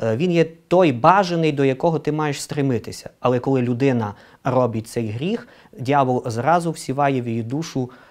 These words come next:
страх. Тут, звичайно, людина бачить, що вона согрішила, осознає, і виходить, що людина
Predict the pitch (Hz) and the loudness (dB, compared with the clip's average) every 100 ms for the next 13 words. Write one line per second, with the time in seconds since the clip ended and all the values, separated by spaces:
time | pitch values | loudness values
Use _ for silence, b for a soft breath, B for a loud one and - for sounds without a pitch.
0 | B - - - 123 120 - - b b | B -14 -12 -6 -2 -2 -2 -14 b b
1 | - 123 - 117 117 156 147 131 117 110 | -8 -8 -6 -6 -2 0 2 2 0 -2
2 | 117 117 139 123 127 135 - 107 113 113 | -4 -2 -2 0 2 0 0 -10 -6 -4
3 | 113 - 113 110 - 147 113 107 - 107 | -6 -6 -8 -6 -2 0 0 -4 -6 -6
4 | 110 117 160 190 B B - 143 143 139 | -4 -2 0 -2 B B -6 0 0 0
5 | 196 185 139 127 135 160 | -2 -2 -4 -6 -6 -6